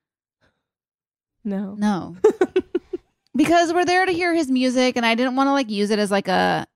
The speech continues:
Speaker 2: in to get her, because I feel like we could get her on our own, you know? Like, I didn't need to interrupt his love and about the music, you know? It's about
Speaker 1: Mm-hmm.
Speaker 2: more about the music.
Speaker 1: Yeah.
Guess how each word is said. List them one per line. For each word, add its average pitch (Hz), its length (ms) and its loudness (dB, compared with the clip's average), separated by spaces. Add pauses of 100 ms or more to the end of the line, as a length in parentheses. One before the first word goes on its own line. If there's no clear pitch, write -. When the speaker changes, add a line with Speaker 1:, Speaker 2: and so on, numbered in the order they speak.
(120)
Speaker 2:
in 196 460 -8
to - 100 -16
get 185 220 -4
her, 214 260 2
because 226 240 -2
I 185 80 -2
feel 185 200 -4
like 180 160 0
we 190 100 -4
could 185 200 -6 (260)
get 165 200 -4
her 180 420 -2 (140)
on 190 160 -2
our 175 240 -8
own, 170 360 -4
you 196 120 -10
know? 175 240 -10
Like, 196 200 -8
I - 60 -10
didn't 214 160 -10
need 233 140 -2
to - 120 -6
interrupt 202 480 -4 (100)
his 190 500 0 (960)
love 196 600 0 (100)
and 185 600 -6 (680)
about 202 280 -2
the 196 60 -10
music, 180 520 -14
you 196 100 -10
know? 185 120 -6
It's 240 80 0
about 220 140 4
Speaker 1:
Mm-hmm. 294 40 0
Speaker 2:
more 330 100 2
about 330 180 0
the 208 60 -2
music. - 600 -10 (260)
Speaker 1:
Yeah. 220 360 -2